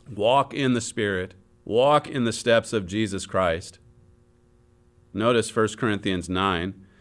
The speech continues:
and verse twenty-four. This is the section of Scripture where Paul, uh, talks or uses a sports analogy and says, "Look, we're in a, we're in a, a competitive,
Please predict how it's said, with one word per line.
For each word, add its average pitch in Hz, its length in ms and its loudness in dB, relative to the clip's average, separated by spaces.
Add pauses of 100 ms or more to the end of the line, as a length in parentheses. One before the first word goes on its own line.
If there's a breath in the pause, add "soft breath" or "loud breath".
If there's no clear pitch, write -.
(520 soft breath)
and 95 320 -2
verse 98 200 -2
twenty-four. 107 800 -2 (340)
This 98 200 -10
is 90 160 -8
the 90 100 -8
section 98 420 -2
of 87 120 -4
Scripture 104 420 -2
where 87 260 0
Paul, 98 540 0 (180)
uh, 92 380 -4 (100)
talks - 380 -4
or 92 160 -4
uses 95 460 -4
a 90 60 -8
sports 120 380 -2
analogy 95 640 -4
and 87 280 -8 (160)
says, 101 300 -6
"Look, 135 280 0
we're 104 180 0
in 139 140 2
a, 135 280 4 (480 soft breath)
we're 113 260 -2
in 131 120 0
a, 101 640 -2
a 117 80 -6
competitive, 147 880 0